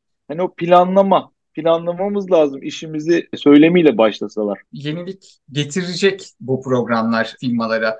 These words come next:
Speaker 2: Stoklarını görebilecekler vesaire ve bu yenilik bir şekilde belki de işlerini büyütmekte faydalı olacak onlara. Ben küçük bir aile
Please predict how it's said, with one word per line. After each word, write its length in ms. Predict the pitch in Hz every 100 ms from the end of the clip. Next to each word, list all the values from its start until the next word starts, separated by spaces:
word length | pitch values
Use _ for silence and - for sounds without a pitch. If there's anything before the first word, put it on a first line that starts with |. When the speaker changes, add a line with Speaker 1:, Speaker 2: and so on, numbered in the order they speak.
| 165
Speaker 2:
Stoklarını 540 | - - 151 170 165
görebilecekler 840 | 170 170 165 165 165 165 175 170 151
vesaire 600 | 160 - 185 156 196 202
ve 240 | 190 196
bu 300 | 226 202 196 -
yenilik 560 | 165 175 202 262 - -
bir 180 | 180 247
şekilde 640 | - - 180 208 285 370
belki 260 | 214 202 214
de 40 |
işlerini 460 | 247 - 214 240 196
büyütmekte 720 | 214 214 226 214 240 214 - _ _
faydalı 380 | _ 135 123 131
olacak 300 | 120 117 127 135
onlara. 540 | 131 127 131 185 269 -
Ben 280 | 247 254 247
küçük 340 | - - 262
bir 80 | 254
aile 400 | 233 226 240 233